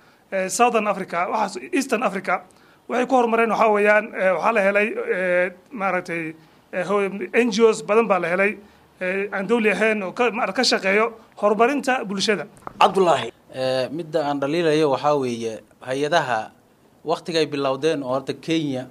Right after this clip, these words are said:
Speaker 3: markii aan Kenyaan nahay, ay bilowdeen iyo, iyo waqtiga hadda joogno. Shaqooyinka ay qabtaan,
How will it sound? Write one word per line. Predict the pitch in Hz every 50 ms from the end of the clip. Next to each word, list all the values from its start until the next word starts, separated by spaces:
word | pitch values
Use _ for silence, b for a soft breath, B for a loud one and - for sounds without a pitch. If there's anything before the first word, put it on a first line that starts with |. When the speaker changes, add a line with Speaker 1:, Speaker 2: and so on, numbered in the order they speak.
| -
Speaker 3:
markii | - 131 135 131 - - 143 -
aan | - 120 120 120 120 120 117 120 104 - - -
Kenyaan | - 139 131 135 143 147 139 123
nahay, | 117 113 117 123
ay | 117 127 139
bilowdeen | 135 127 120 117 117 117 135 139 131 120
iyo, | 104 107 110 110 107 104 101 98 95 - - _ _ _ _ _ _ _ _
iyo | - - 117 139
waqtiga | - - 156 139 131 147
hadda | 143 131 120
joogno. | 113 113 101 104 104 98 - - - -
Shaqooyinka | - - 147 - 160 185 202 185 160 160 156
ay | 156 170 170
qabtaan, | 147 143 139 - - 160 147 135 131 156